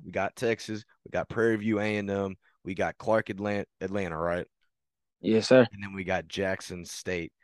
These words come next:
Speaker 1: So, man, man, seriously, congratulations, you know, being able to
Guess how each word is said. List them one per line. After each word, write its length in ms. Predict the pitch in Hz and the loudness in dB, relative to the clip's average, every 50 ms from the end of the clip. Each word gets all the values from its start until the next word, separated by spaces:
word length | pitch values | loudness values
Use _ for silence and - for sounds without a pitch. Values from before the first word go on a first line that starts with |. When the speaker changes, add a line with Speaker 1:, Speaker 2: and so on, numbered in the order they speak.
| _ _ | _ _
Speaker 1:
So, 200 | - - 92 90 | -8 -4 -2 -2
man, 260 | 95 95 90 90 - - | -2 -2 -4 -6 -4 -4
man, 180 | 101 101 95 | -4 -4 -2
seriously, 360 | - - 113 113 107 - 110 | -2 0 0 0 2 0 -2
congratulations, 1000 | 104 107 98 95 110 110 110 95 98 101 101 104 104 101 - - 101 98 98 90 92 | -2 -2 -2 0 2 2 2 2 2 2 4 4 2 2 0 -2 -6 -6 -6 -4 -4
you 80 | 101 | -4
know, 260 | 98 95 90 90 87 82 78 | -2 -2 -2 -2 -4 -6 -6
being 200 | 92 95 95 98 | -6 -4 -2 0
able 280 | 98 98 87 95 95 | 0 2 2 2 4
to 160 | 90 92 87 | 4 2 2